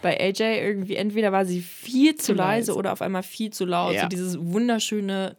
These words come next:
Speaker 1: Dazwischen gab's irgendwie nicht.
Speaker 2: Ja, ich hab immer so das Gefühl, mein, mein Mikro hat so ein, eine Persönlichkeit und das ist so,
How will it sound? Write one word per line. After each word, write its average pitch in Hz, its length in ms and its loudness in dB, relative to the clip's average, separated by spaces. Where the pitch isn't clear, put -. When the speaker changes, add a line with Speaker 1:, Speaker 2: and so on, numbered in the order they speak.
Speaker 1:
Dazwischen 185 920 -4
gab's 151 280 -6
irgendwie 147 320 -8
nicht. 151 180 -6
Speaker 2:
Ja, 196 140 6
ich 196 100 0
hab 240 120 0
immer 233 200 0
so 196 60 -4
das 185 100 -12
Gefühl, 208 320 -6
mein, 175 380 -2
mein 180 300 2
Mikro 185 340 -4
hat 175 160 -4
so 175 120 -2
ein, 165 420 -4
eine 180 140 0
Persönlichkeit 165 1040 -2
und 165 140 -2
das 165 160 -6
ist - 120 -14
so, 165 220 -4